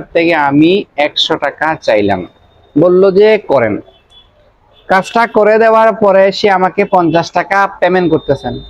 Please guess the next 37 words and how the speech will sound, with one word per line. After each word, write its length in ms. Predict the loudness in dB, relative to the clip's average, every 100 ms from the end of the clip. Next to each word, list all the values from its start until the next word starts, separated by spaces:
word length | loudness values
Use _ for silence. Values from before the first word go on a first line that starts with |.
| -20 _ -4
তো 100 | 0
বললাম 420 | 2 2 2 2
যে, 60 | 2
"আপনার 240 | 2 -2
সাথে 200 | -2 -2 -2
কথা 280 | -2 0 2
হয়েছে, 340 | 2 0 0
আমার 180 | 0 0
সাথে 200 | 0 0
মৌখিক 480 | 2 0 -2 -2 -2
একটা 380 | -4 -2 -2 -2
চুক্তি 340 | -4 -4 0 0
হয়েছে 300 | 2 0 0
যে 100 | -2
আপনি 220 | 0 0
আমাকে 240 | 0 -2
একশো 200 | -4 0
টাকা 180 | 0 2
দিবেন, 220 | 2 0
আপনি 200 | 0 0
রাজি 320 | 0 2 2
হইলেন, 380 | 2 2 2 2
দিবেন, 340 | 2 2 0 -4 _ _ _ -2
এখন 260 | 0 2
পঞ্চাশ 260 | 2 0 0
টাকা 200 | 0 0
দিচ্ছেন 320 | -2 -2 0
কেন? 120 | 0
আরো 180 | 0 0
পঞ্চাশ 300 | 0 -2 -2
টাকা 220 | 0 0
দেন।" 160 | -2 -6 -8 -20 -20 -20 _ _ -4
বললো 180 | 2 2
যে, 80 | 4
"আমার 260 | 4 2 0
কাছে 260 | -2 0
নাই 500 | 2 2 2 2 -2